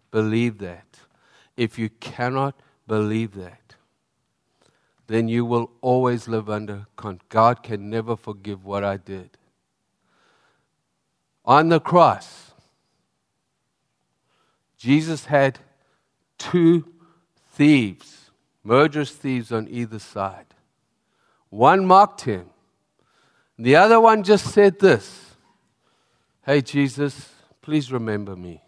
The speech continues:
That's all he said. Didn't get baptized full with the Spirit, become a pastor.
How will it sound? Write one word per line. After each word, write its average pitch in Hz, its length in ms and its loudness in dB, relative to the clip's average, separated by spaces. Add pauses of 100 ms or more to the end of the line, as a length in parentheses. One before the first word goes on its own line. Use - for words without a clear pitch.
(1900)
That's 170 200 0
all 220 140 6
he 233 100 4
said. 247 440 4 (3250)
Didn't 156 440 -4 (240)
get 120 200 -2
baptized 127 540 0
full 131 240 -8
with 127 140 -10
the 113 100 -14
Spirit, 120 480 -2 (2750)
become 117 340 -6
a 104 40 -6
pastor. 113 640 -4